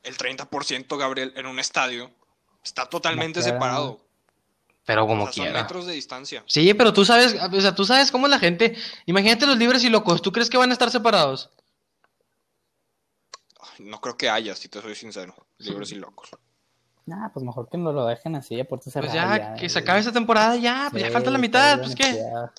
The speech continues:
Speaker 1: Y que la siguiente ya, ahora sí con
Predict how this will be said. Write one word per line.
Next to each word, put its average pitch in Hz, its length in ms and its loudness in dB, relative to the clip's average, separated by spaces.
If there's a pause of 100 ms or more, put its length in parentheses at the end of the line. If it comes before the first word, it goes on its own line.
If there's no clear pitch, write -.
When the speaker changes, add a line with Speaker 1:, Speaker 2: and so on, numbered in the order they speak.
(3750)
Speaker 1:
Y 120 140 -4
que 131 240 4
la 135 160 2
siguiente 135 460 -6
ya, 143 200 0
ahora 143 180 -4
sí 147 140 -10
con 135 540 -6